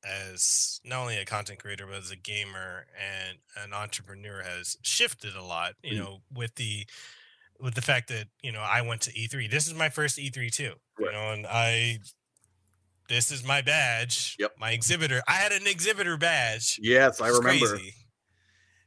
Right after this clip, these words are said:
Speaker 1: So it's like being able to go to E three, being able to sit and talk with people in the industry, you know, and understanding that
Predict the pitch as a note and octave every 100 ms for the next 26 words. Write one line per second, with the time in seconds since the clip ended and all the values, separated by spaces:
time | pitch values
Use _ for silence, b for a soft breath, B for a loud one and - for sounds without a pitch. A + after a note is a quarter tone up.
0 | _ - - D#3+ D#3 D#3+ D#3+ E3 D#3+ C3
1 | B2 C#3 G3+ G#3 F#3 D3 C3+ - C3 A#2+
2 | D3+ B2+ G#2+ G2 _ _ _ _ - C#3
3 | B2 A#2+ G#2+ B2 A2 A2+ G2 F#2 F2 -
4 | _ G#2 G#2 G#2 D3+ D#3 D3 C3 A#2+ -
5 | A#2+ A2 G#2 G#2 G#2 - _ - - B2
6 | G2+ G2+ - A2 G#2 A2 G2 F#2 - -
7 | G#2+ G#2 G2 F#2+ G2 F#2+ - F#2+ F#2 F2
8 | E2+ F#2+ F#2 F2 F2 F2 b b b b
9 | b G2+ G#2+ G#2+ G2+ - G#2 G2+ G2 F#2+
10 | F2+ F#2 F2+ F2